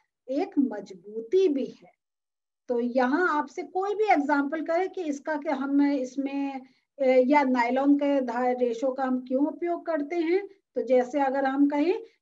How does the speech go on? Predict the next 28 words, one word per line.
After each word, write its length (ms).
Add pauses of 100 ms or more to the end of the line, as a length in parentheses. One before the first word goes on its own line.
(140)
कि 40 (600)
ये 100
पैराशूट 640
में 100
nylon 500
के 300
हम 500 (180)
क्यों 200
यूज़ 320
करते 260
हैं 60
nylon 340
के 160
रेशों 320
का, 180 (420)
तो 60
आप 280
कहेंगे 340
क्योंकि 480
इसमें 640 (380)
steel 560
के 240
तार 540
से 320
भी 400
अधिक 420
मजबूती 640
है। 80